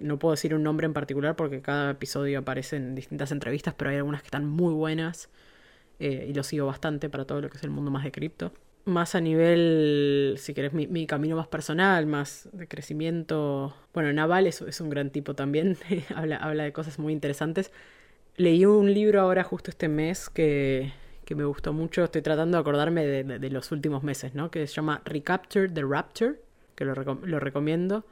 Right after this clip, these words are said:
El tagline, o sea, se llama Recapture the Rapture y después, eh, dice Rethinking God, Sex and Death in a World That Has Lost Its Mind. Así se llama. <laughs> Es muy actual. De hecho, habla del covid, o sea,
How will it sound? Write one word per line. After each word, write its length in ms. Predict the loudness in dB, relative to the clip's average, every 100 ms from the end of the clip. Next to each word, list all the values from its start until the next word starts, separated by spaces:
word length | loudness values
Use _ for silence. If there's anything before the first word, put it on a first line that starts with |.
| -20 _ -18
El 200 | -2 -2
tagline, 480 | 8 8 8 4 4
o 60 | 2
sea, 140 | -2
se 80 | 0
llama 240 | 4 4
Recapture 500 | 4 4 2 2 2
the 80 | 2
Rapture 640 | 4 2 0 -8 -2 0 2
y 120 | 0
después, 440 | 2 -2 -2 -4 -6 -2
eh, 420 | 2 4 2 0
dice 600 | -4 0 2 4 2 0
Rethinking 1080 | -2 -2 2 2 4 2 2 4 4 2 -2 -6
God, 380 | 2 6 6 2 -14
Sex 640 | -12 2 2 2 -2 -12 -14 -4
and 260 | 0 2
Death 380 | 4 2 0 -10 -2
in 160 | 2 4
a 60 |
World 320 | 6 8 6
That 140 | 4 0 -2
Has 200 | -2 0
Lost 340 | -2 -2 -16 -8
Its 320 | -8 -8 -8
Mind. 400 | -6 -6 -14 -20 -20 -20 -20 -12 -10
Así 240 | -6 -6
se 100 | -6
llama. 380 | -4 -6 -8 -14 -20 -20 -20 -18 -4
<laughs> 480 | 0 6 6 6 -2 -6 -20 -18 -6
Es 120 | 2
muy 220 | 8 10
actual. 440 | 10 8 6 6 0 -4 -20 -20 -20 -20 -20 -20 -6
De 120 | -2
hecho, 240 | 0 2 2
habla 280 | 4 2
del 140 | 0 4
covid, 480 | 8 10 8 6 0
o 40 |
sea, 540 | -2 -6 -4 -4 -6